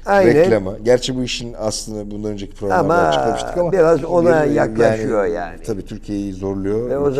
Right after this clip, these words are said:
Speaker 1: zaman
Speaker 2: zorluyor,
Speaker 1: bunlar tabii
Speaker 2: bizi zorluyor.
Speaker 1: çok zor düzelttiğimiz imajlarımıza hep zarar veriyor tabii bizim.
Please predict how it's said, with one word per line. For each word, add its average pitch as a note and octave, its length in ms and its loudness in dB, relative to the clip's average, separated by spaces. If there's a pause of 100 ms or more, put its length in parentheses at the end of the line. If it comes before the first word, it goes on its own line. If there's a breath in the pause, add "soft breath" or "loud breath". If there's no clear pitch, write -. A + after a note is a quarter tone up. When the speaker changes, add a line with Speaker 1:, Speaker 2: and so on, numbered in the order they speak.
Speaker 1:
zaman D#3+ 140 2
Speaker 2:
zorluyor, D3 220 0
Speaker 1:
bunlar D3+ 280 2
tabii C#3 420 0
Speaker 2:
bizi A#2 140 -4
zorluyor. G2+ 260 -2
Speaker 1:
çok D3+ 240 -2 (100)
zor C#3+ 340 2
düzelttiğimiz A2 880 -4
imajlarımıza G2+ 800 -6
hep B2+ 180 -2
zarar A2 460 0
veriyor B1 440 -10
tabii B1 280 -14
bizim. - 240 -18